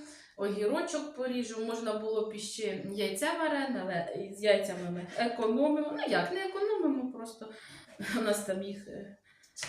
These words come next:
немає, треба ще купити. А, забула за них. І що ще? І цибульку, напевно, мариновану, бо я таке не полюбляю, а...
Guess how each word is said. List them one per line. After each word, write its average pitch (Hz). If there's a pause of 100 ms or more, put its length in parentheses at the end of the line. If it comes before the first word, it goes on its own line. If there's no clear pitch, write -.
(140)
немає, 180
треба 175
ще 175
купити. 320 (1120)
А, 185
забула 185
за 175
них. 165
І 208
що 214
ще? 165 (420)
І 415
цибульку, 185
напевно, 170
мариновану, 165
бо 170
я 190
таке 190
не 185
полюбляю, 190
а... 170